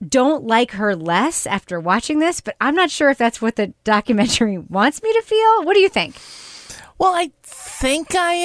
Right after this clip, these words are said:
Speaker 2: enjoyed this. I don't know. <laughs> I mean, everybody's right. Like, I'm not sure if we got any new insight into Sheila, although she's one of the few characters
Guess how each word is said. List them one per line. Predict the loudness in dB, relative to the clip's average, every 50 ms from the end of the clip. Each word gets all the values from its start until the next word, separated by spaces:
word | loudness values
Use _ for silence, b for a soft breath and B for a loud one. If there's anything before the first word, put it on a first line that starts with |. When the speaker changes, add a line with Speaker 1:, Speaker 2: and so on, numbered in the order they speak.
| -2 -2
Speaker 2:
enjoyed | -4 -6 -6 -2 0 0 0 0 0 -2 -4 -4 -4
this. | -2 -2 0 2 2
I | 2 2
don't | 2 0 0 0 0 2
know. | 2 4 4 4 4 4 4 2 2 2 0
<laughs> | -2
I | -4 -2 -4 -4 -4 -2 -2 -4 -2 -2 -4 -4 -4 -6 -8 -6 -8 -8 -8 -4 -4 -2 -2
mean, | 0 -2 -2
everybody's | 0 -2 0 2 2 2 2 0 -2 -2
right. | -2 -2 -2 0
Like, | -2 -2 -2
I'm | -2 -4 -2
not | -2 -2 -2
sure | -2 -2 -2
if | -2 -2
we | 0 0
got | 0 0 0
any | 0 0 -2 -2 0
new | 0 0 2 2 2 2 0
insight | -2 -4 -2 -2 -2 -2 -2 -4 -4 -4 -4 -6 -8 -8
into | -6 -6 -4 -4 -4 -4
Sheila, | -4 -4 -2 -2 -2 -4 -4 -6 -6
although | -2 0 0 2 4 2 2
she's | 2 0 0 -2 -2 0 0
one | 0 0 0
of | -2
the | -4 -6
few | -2 -2 -2 -2
characters | -2 0 0 2 2 0 0 -2 -4 -4 -2 -2 -2 -2 -4 -6